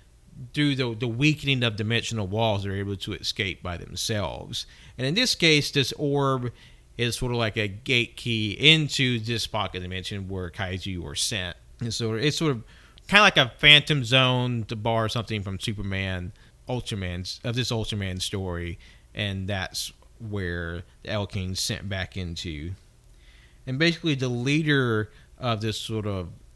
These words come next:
alien militia that ordered to, to fight off the kaiju is sort of disappointed that they're unable, despite their best efforts, to really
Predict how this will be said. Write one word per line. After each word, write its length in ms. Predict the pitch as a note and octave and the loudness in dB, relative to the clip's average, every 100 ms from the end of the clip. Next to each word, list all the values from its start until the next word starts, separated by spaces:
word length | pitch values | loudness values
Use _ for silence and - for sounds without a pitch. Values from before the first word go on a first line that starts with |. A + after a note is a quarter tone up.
| - - | -10 6
alien 380 | D3+ C#3+ C3 | 6 8 2
militia 400 | A#2 A2+ A#2 - G#2 | 0 0 0 0 0
that 120 | G2+ | -2
ordered 260 | G#2+ G#2 F#2+ | -2 -4 -6
to, 160 | F#2 - | -8 -6
to 100 | F#2 | -8
fight 400 | - G2+ G2 - | -2 -2 -2 -4
off 440 | E2 F2 E2+ - | -6 -4 -4 -6
the 100 | - | -8
kaiju 720 | - - F3 F#3 C3 C3 B2+ A#2+ | -10 2 4 4 0 -2 -2 -4
is 120 | G#2 | -4
sort 200 | - G2+ | -4 -6
of 100 | F#2 | -4
disappointed 840 | B2+ C3+ - C3 B2+ B2 A#2 G#2+ - - - - - | -4 -4 -4 -4 -2 0 -2 -4 -10 -20 -20 -20 -14
that 560 | G#2 A2 G2+ F#2+ F#2+ - - - - - | -6 -2 -2 -2 -4 -10 -20 -20 -20 -10
they're 180 | A#2+ - | -8 -4
unable, 680 | C3+ C3 C3 B2+ B2 A2+ | -2 0 2 0 0 -2
despite 600 | A2 A2 - - F3 F#3 B2+ | -2 -4 -6 6 8 8 2
their 140 | B2+ | -2
best 300 | G#2+ A2 - | 0 -2 -2
efforts, 460 | G#2+ F#2+ A2+ - - | -6 -6 -10 -10 -8
to 80 | A2 | -8
really 680 | A2 A#2 A2+ G#2+ G2+ F2+ | -4 -2 -2 -2 -4 -6